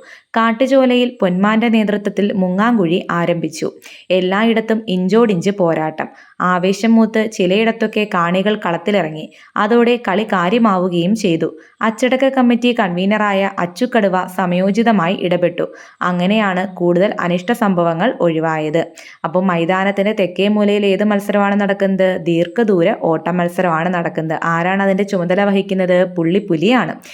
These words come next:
ഇനി വടക്കേ മൂലയിൽ എന്താ നടക്കുന്നത്? ലോങ് ജമ്പാണ്. ആരാണ് തുടക്കമിട്ടത്? പുള്ളിമാനാണ്. കാട്ടുചോലയിൽ ആരുടെ നേതൃത്വത്തിലാ മുങ്ങാങ്കുഴി മത്സരം ആരംഭിച്ചത്? പൊന്മാന്റെ നേതൃത്വത്തിലാണ് ആരംഭിച്ചത്.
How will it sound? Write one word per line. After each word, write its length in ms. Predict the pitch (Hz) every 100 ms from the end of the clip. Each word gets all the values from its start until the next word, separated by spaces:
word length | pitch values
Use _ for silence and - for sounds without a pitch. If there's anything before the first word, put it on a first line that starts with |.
| - - 180
ഇനി 120 | 202
വടക്കേ 400 | 185 165 165 214
മൂലയിൽ 400 | 220 208 208 208
എന്താ 200 | 196 196
നടക്കുന്നത്? 600 | 196 196 196 196 185 185
ലോങ് 380 | 175 165 165 202
ജമ്പാണ്. 400 | 208 202 170 156
ആരാണ് 380 | 156 165 180 196
തുടക്കമിട്ടത്? 760 | 196 175 196 208 202 190 190 190
പുള്ളിമാനാണ്. 840 | 185 156 160 170 175 208 240 165 - - - -
കാട്ടുചോലയിൽ 840 | 190 185 190 247 247 226 208 185
ആരുടെ 460 | 220 - 170 175 190
നേതൃത്വത്തിലാ 640 | 220 202 208 202 196 202
മുങ്ങാങ്കുഴി 520 | 208 190 180 190 196 208
മത്സരം 440 | 202 202 208 202
ആരംഭിച്ചത്? 720 | 196 196 196 196 185 190 196 190 - _ -
പൊന്മാന്റെ 540 | 170 160 175 208 220
നേതൃത്വത്തിലാണ് 960 | 208 165 165 165 147 170 160 180 247 185
ആരംഭിച്ചത്. 640 | 165 160 151 147 147 165